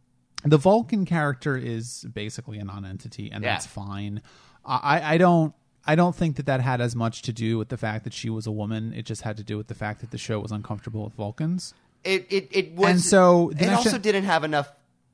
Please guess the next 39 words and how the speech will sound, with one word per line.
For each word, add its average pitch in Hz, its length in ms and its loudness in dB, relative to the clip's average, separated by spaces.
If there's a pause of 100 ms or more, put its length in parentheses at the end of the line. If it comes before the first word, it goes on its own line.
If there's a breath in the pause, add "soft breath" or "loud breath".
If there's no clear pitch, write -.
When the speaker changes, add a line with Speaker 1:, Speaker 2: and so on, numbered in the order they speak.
(260)
Speaker 1:
talent 147 460 -2
on 131 220 0
this 123 220 -4
episode 123 500 -4
to - 160 -10
write 127 300 -6
two - 320 -10
more 82 180 -12
characters, - 500 -8
Speaker 2:
Well, 262 380 8
Speaker 1:
frankly. 208 220 -2
Speaker 2:
well, 233 180 6
I 233 140 4
think, 220 280 -4
you 160 80 -2
know, 131 320 4
Speaker 1:
I 156 120 2
Speaker 2:
the, 151 80 -2
Speaker 1:
think 151 120 -2
Speaker 2:
the, 147 60 4
Speaker 1:
that's 151 180 6
a 127 60 -4
Speaker 2:
the 156 60 -4
Speaker 1:
thing. 165 140 2
Speaker 2:
Next 190 180 2
Generation 135 580 0
definitely 120 520 -2
tries 104 400 -4
to 117 80 -12
stay 107 180 -6
away 98 200 -6
from 104 160 -8
Vulcans 101 440 -6
as 107 120 -10
much 101 120 -8
Speaker 1:
Yeah. 127 140 0
Speaker 2:
as - 20 -6
possible, 101 520 -8
but - 140 -18